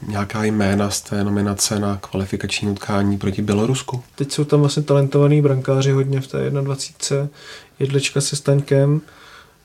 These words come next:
Speaker 2: Pak je tam pořád vlastně sáček už toho minulého kvalifikačního cyklu, Matějů a Černý,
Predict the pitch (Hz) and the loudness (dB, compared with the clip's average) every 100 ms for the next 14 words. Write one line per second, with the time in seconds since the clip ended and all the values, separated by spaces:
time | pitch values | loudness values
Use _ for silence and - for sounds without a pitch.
0 | _ 139 131 151 170 156 151 156 156 151 | _ -2 2 4 4 4 4 6 6 4
1 | - 165 - 131 - 147 147 - 151 147 | 2 2 2 2 -2 -4 -4 2 4 6
2 | 151 151 147 151 147 - 151 - 156 147 | 6 6 4 2 2 0 0 0 0 0
3 | 151 147 156 151 139 151 147 147 147 151 | -2 0 4 4 4 6 6 8 6 6
4 | 147 147 135 123 117 - 139 139 147 147 | 4 2 0 -2 -2 2 2 6 6 4